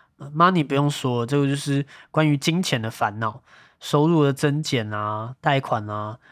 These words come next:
退休金、买房等等花大钱的购物也都包含在里面。那正常来说，其实只要知道年纪，几乎就可以猜中烦恼是什么。那十几岁的烦恼可能就是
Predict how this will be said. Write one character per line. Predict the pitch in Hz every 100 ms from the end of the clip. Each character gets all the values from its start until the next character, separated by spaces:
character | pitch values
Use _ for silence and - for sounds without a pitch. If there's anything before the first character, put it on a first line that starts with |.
| _ -
退 | 151
休 | 131 131
金、 | 127 - 117 113 123 _ _ _ _
买 | 131 117
房 | 117 120 120
等 | 127 127
等 | 139 113 110 117 _
花 | _ 156 160
大 | 165 135
钱 | 120
的 | 117
购 | - 139
物 | 143 120 - _ -
也 | 123
都 | 123
包 | 127 127
含 | 127 110 104
在 | 120 107 107 _
里 | 120 113
面。 | 120 117 - _ _ _ _ _ _ -
那 |
正 | - 285 220
常 | 147 123
来 | 117 120
说， | - 139
其 | - 135
实 | 135
只 | 127
要 | 143
知 | - 156
道 | 156
年 | 120 110
纪， | 120 135 117 120 _ _ -
几 | 156 156
乎 | 160
就 | 160
可 | 156
以 | 117
猜 | - 139 127
中 | 120 131 110 120 - _
烦 | - 113 123
恼 | 113
是 | 123
什 | 127 -
么。 | 80 82 - _ _ _ _ _ _
那 | 165 170
十 | -
几 | 190
岁 | 139 190
的 | 156
烦 | 143 131
恼 | 143 123
可 | -
能 | 113 113
就 | 131
是 | 139 135 135